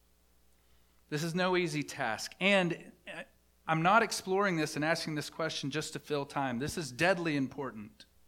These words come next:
so that none of you would be hardened by the deceitfulness of sin. This is important.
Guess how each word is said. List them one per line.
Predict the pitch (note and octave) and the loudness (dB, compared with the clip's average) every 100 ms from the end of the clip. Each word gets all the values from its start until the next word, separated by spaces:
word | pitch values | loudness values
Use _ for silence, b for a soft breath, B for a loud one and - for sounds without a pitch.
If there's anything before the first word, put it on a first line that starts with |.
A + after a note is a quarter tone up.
| B B B B | B B B B
so | - - F#3+ F#3+ F#3 | -6 6 8 8 6
that | F3 E3+ D#3+ | 6 4 2
none | E3 F3 F#3+ | 2 4 4
of | F3+ | 2
you | F#3+ F#3+ F#3 - | 0 -2 -6 -4
would | F3 D#3+ | -2 -2
be | E3+ | -2
hardened | - F#3 F#3 F3 E3+ D#3+ B B | 2 6 6 6 2 -2 B B
by | D#3 | 2
the | D3+ D#3 | 2 2
deceitfulness | D#3 C#3+ F#3 F#3 F#3 E3 D#3 D3+ - B B - | 0 -4 -4 -4 -4 0 0 0 -6 B B -4
of | D3 | -2
sin. | - - F3 D3 | -2 2 4 4
This | C3+ E3+ | 2 0
is | F3+ | -2
important. | E3+ D#3 - F#3 F3+ C#3 A2+ - | -2 -2 0 0 0 -2 -6 -12